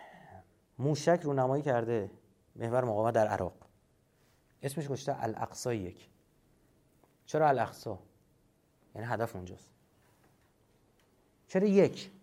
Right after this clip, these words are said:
این یک یعنی چی؟ یعنی دو داره، سه داره، چهار داره. و با همون ایلات رو زده.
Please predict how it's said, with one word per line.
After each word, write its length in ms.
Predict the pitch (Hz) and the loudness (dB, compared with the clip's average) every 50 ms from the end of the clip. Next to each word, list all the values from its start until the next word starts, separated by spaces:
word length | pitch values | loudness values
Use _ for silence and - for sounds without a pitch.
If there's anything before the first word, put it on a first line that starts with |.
| _ _ _ _ _ _ _ _ _ _ _ _ _ _ _ _ _ _ _ - _ _ _ _ _ _ _ _ _ _ - | _ _ _ _ _ _ _ _ _ _ _ _ _ _ _ _ _ _ _ -20 _ _ _ _ _ _ _ _ _ _ -8
این 120 | 131 151 | -4 -2
یک 180 | 156 165 160 - | -2 -2 -2 -2
یعنی 140 | 131 131 135 | -4 -4 -6
چی؟ 260 | - - 135 113 - - - _ _ _ _ _ _ _ _ _ _ _ _ _ _ _ _ _ _ _ _ _ _ - | -8 -8 -10 -10 -10 -14 -20 _ _ _ _ _ _ _ _ _ _ _ _ _ _ _ _ _ _ _ _ _ _ -12
یعنی 140 | 107 107 113 | -12 -8 -2
دو 180 | 107 117 135 | 0 0 2
داره، 180 | 135 135 120 107 | 2 2 0 -2
سه 240 | - - - 113 120 | -4 -6 -6 -6 -4
داره، 200 | 127 123 110 101 | -4 -6 -8 -8
چهار 280 | - - 113 117 120 | -8 -6 -6 -6 -6
داره. 200 | 113 113 107 104 101 - _ _ _ _ _ _ _ _ _ _ _ _ _ _ _ _ _ _ _ _ _ _ _ _ _ _ _ _ _ _ _ - | -6 -10 -12 -14 -18 -20 _ _ _ _ _ _ _ _ _ _ _ _ _ _ _ _ _ _ _ _ _ _ _ _ _ _ _ _ _ _ _ -2
و 200 | 127 147 165 180 | 6 10 10 10
با 200 | 160 160 180 175 | 12 12 12 12
همون 280 | 156 165 202 220 240 240 | 12 10 6 6 6 6
ایلات 320 | 196 190 180 196 202 196 | 6 6 6 6 6 6
رو 60 | 220 | 4
زده. 380 | 170 143 139 120 113 107 92 | 4 4 2 2 0 -2 -4